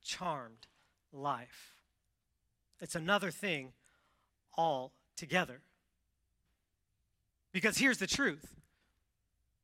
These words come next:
God blesses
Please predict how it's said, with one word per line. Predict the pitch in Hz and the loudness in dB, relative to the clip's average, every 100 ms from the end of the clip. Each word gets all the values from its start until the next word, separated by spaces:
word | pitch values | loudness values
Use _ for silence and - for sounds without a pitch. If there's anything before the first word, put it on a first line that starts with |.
| _ _ _ _ _ _ _ _ _ _ - - | _ _ _ _ _ _ _ _ _ _ -20 -8
God | 151 233 285 202 | 6 8 8 4
blesses | 196 226 294 - 190 170 214 - - | 0 4 4 4 0 0 0 -4 -8